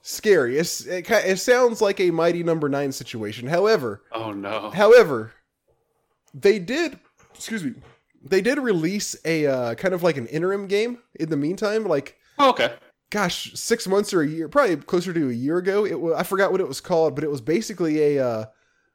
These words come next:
Speaker 1: like an N E S, like a very true to graphics N E S, uh, style Castlevania game that they kinda, like,
Speaker 2: Okay.
Speaker 1: released in the meantime as they were making this. And that game, everybody seemed to like it. I, I did not play it,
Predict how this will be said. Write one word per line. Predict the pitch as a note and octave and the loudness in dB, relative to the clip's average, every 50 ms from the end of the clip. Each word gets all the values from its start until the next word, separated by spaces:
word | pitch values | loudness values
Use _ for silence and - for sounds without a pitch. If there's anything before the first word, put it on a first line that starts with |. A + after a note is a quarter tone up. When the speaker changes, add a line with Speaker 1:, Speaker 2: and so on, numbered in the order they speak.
| _ | _
Speaker 1:
like | - C#3+ D3+ - | -4 -4 -2 -2
an | D3+ C#3 | -2 -4
N | - E3 F#3 F#3+ | 0 0 2 2
E | F3+ F3 E3+ | 4 4 2
S, | E3 - - | 2 2 0
like | D#3 C#3+ | 0 0
a | D#3 C#3 | 0 0
very | C3 E3 E3+ F3 F3 E3+ D#3+ | 2 2 2 4 2 0 -2
true | - - - - E3+ F3 F3 F3 F3 | -6 -10 -8 -4 -2 -2 -2 -2 -4
to | E3+ - - - D#3+ D#3 D3+ D3 C#3+ C#3+ D3 C3+ - _ _ _ _ _ _ _ _ _ _ _ _ _ _ _ - A#2+ - _ _ _ C3+ A#2 | -6 -8 -10 -8 -6 -4 -4 -2 -4 -4 -6 -10 -14 _ _ _ _ _ _ _ _ _ _ _ _ _ _ _ -20 -20 -20 _ _ _ -20 -12
graphics | G2+ C#3 C#3+ C#3+ C#3+ D3 - C#3+ C#3 - - - - - - - - _ - | -4 -2 0 0 0 -2 -4 -6 -6 -6 -8 -8 -8 -8 -10 -12 -14 _ -4
N | D#3 D3+ | -2 0
E | D3+ D3+ D3 | 0 0 0
S, | C#3+ C#3 C3+ - - - - - - - | 0 0 -2 -4 -6 -8 -10 -12 -12 -10
uh, | C3+ C3 B2 A#2+ A#2 A2+ A2+ A2 G#2+ - - _ _ _ _ | -8 -6 -6 -6 -6 -8 -8 -10 -12 -14 -16 _ _ _ _
style | - - - - D3 C3+ C3+ C3+ C3 B2+ B2+ B2 A#2+ A#2 - _ _ _ _ | -12 -12 -6 -2 0 0 2 2 0 0 0 0 -2 -4 -8 _ _ _ _
Castlevania | - D3+ C3 - - A#2+ B2 A#2+ A#2 A2+ A2 G2+ | -2 -2 -2 -2 -4 -6 -6 -6 -6 -6 -8 -8
game | F2+ G#2+ G2 F#2 F2 F#2+ G2+ - _ _ _ | -10 -10 -12 -12 -14 -16 -18 -20 _ _ _
that | C#3 | -6
they | B2 C3+ | -6 -2
kinda, | C#3 E3+ D3+ D#3 | 0 0 0 2
like, | D3 C#3+ | 2 0
Speaker 2:
Okay. | F3+ C3+ | 0 0
Speaker 1:
released | C#3 C#3 C#3+ C#3 - D3+ | 0 -2 -2 -4 -4 -6
in | D3 C#3 | -6 -6
the | A#2+ | -6
meantime | A#2+ C3 C3 A#2+ - C3 A#2+ A#2 A2+ | -4 -6 -6 -6 -6 -8 -8 -6 -6
as | A2+ A#2+ A#2+ A#2 | -6 -6 -6 -6
they | A#2+ A#2 | -6 -6
were | A2 G#2 | -6 -6
making | G#2+ A2 A2+ - G#2+ F#2+ | -6 -8 -8 -8 -12 -14
this. | F#2 G2 - - - - _ _ _ _ _ | -12 -12 -12 -14 -16 -18 _ _ _ _ _
And | C3 D3+ E3+ | -2 2 4
that | G3 A#3 C4+ - - - _ _ D3 | 4 4 4 2 -4 -10 _ _ -4
game, | C#3+ F3+ F3 F3+ F3 F3 E3+ E3+ - | 0 2 2 2 2 0 -2 -2 -2
everybody | - F3 F#3+ G#3+ F3+ G3+ G3+ G3 F3+ | -2 -2 0 2 2 2 2 2 0
seemed | - G#3 G3 F#3+ | -4 -6 -4 -2
to | E3+ | -2
like | C#3+ C#3+ C#3+ - | -2 -2 -2 -4
it. | C#3+ | -2
I, | A2+ D3+ E3+ E3 D3+ | 0 2 2 2 2
I | E3+ | 2
did | E3+ E3+ | 0 0
not | E3+ C3 - | 0 -4 -4
play | - D#3 E3+ F#3 | -2 -2 0 0
it, | F3+ - - | -2 -6 -12